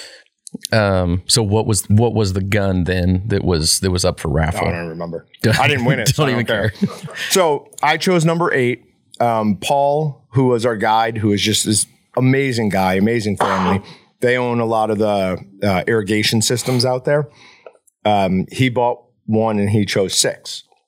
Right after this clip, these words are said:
Speaker 2: So anyways, they go through. They let some kid draw it, some little kid who was there with pass-it-ons. That's their only saving grace. 'Cause other than that, I was like, "Why are we bringing, like, why are we letting a child into this with knives and guns?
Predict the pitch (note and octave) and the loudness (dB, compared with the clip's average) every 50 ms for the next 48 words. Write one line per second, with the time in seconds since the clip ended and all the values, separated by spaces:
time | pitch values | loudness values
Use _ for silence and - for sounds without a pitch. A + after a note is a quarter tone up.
0 | _ - D3 C#3+ C3 B2+ B2 A2+ F#2+ - - - - B2 B2 F3 G3+ G3 - - | _ 0 2 2 2 2 0 0 -2 -6 -8 -6 -4 -2 0 0 0 0 0 0
1 | C3 B2 B2 A#2+ A2 G#2+ - _ _ _ _ _ _ _ _ _ _ _ _ _ | 0 2 2 0 -2 -6 -14 _ _ _ _ _ _ _ _ _ _ _ _ _
2 | _ _ _ _ _ _ _ _ _ _ _ _ B2+ B2+ D#3 F#3 - - - F#3+ | _ _ _ _ _ _ _ _ _ _ _ _ 0 2 2 2 2 2 2 2
3 | F#3 D3+ - - - - C#3 B2 A2 F2+ E2+ D#2 - G2 F#2 F2+ E2+ D#2 C#2+ - | 2 2 0 -4 -4 -2 -2 -2 -2 -2 -6 -4 -2 0 2 2 0 -2 -4 -6
4 | - A2 G#2+ G#2+ A2+ A2+ G#2 G#2 - - G#2+ F#2+ F2+ F2 F#2+ F#2 E2+ G#2 G2+ G2 | -2 0 0 2 2 0 -2 -2 -2 -2 0 0 0 -2 -2 -2 0 0 0 0
5 | F#2+ - - F#2+ F#2+ F2 - - E2+ F2 E2+ D#2+ E2 E2+ - A2+ A2+ A2+ - - | 0 0 -2 -2 -2 -2 -2 -4 -6 -6 -6 -6 -6 -4 -2 -2 -2 -2 -2 -2
6 | C#3+ C3+ - - - C3 C3+ C3+ C3+ C3+ B2 A2+ - - A#2 A2 F#2 G2+ F#2+ F#2 | -4 -4 -4 -4 -2 -2 0 0 0 0 0 0 0 0 0 0 -2 -2 -2 -2
7 | G2 F#2 F2 D#2+ - - - - - - - - - - _ _ _ _ _ _ | -2 -2 -2 -4 -8 -10 -12 -14 -16 -20 -20 -20 -20 -20 _ _ _ _ _ _
8 | _ _ _ - - G2 F#2+ F2 E2 - - C3+ C3 B2 A2 G#2 G#2+ G#2 G2+ G2 | _ _ _ -4 -2 -2 -2 -2 -2 -2 0 0 0 0 0 0 0 0 -2 -2
9 | F#2+ F2 G2 F#2 - G#2 G2+ G#2 G#2+ A2 A2+ A2 G2+ F#2 F2 G#2+ G#2 G2+ G2 G2 | -2 -4 -4 -2 0 0 0 0 0 0 0 0 0 -2 -2 -2 -2 0 0 -2
10 | F#2 F#2 F2+ F2 E2 - _ _ _ _ _ - G#2+ F2+ F#2 B2 B2+ B2+ B2+ C3 | -2 -2 -4 -6 -8 -12 _ _ _ _ _ -8 -6 -2 0 0 0 2 0 0
11 | A#2+ B2 A#2 A2 A2 G#2 - - G2+ G2 F#2+ F#2 F2+ E2+ F2+ F#2 F2+ F#2 - F#2+ | 0 0 0 0 -2 -2 -2 0 0 0 0 0 -2 -4 -4 -6 -6 -4 -4 -4
12 | E2+ F#2+ F2+ - - - G2 F2 - G#2+ A2 G#2 G2+ F#2+ F#2 D#2+ E2+ F#2+ F#2+ G#2+ | -2 -2 -2 -2 -2 -4 -4 -2 0 0 0 0 0 -2 -6 -8 -8 -8 -6 -4
13 | A2 G#2 G2 F#2 - F2+ F2+ E2+ | -4 -2 -2 -2 -4 -4 -6 -6